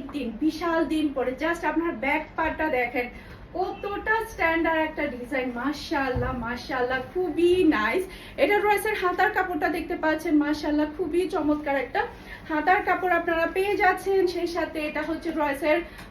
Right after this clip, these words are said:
ফ্রন্ট পার্টটা দেখতে পাচ্ছেন, খুবই প্রিটি, খুবই প্রিটি একটা ফ্রন্ট পার্ট কিন্তু আপনারা পেয়ে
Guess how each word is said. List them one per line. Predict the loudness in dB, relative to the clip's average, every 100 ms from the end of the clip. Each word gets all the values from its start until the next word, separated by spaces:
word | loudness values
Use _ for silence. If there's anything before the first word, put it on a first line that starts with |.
| -4
ফ্রন্ট | 0 0 2
পার্টটা | 0 0 -2 -2
দেখতে | -2 0
পাচ্ছেন, | 2 0 0 0 0 -4
খুবই | -8 0 2 2 0 -2
প্রিটি, | -2 0 -2 -2
খুবই | -2 -2 0 -2 -2
প্রিটি | 0 0 2 0 0
একটা | -2 -4 -2
ফ্রন্ট | -2 -2
পার্ট | -2 -2 0
কিন্তু | 2 2 -2 -8 -18 -10 -8
আপনারা | -4 2 2 2 0
পেয়ে | 0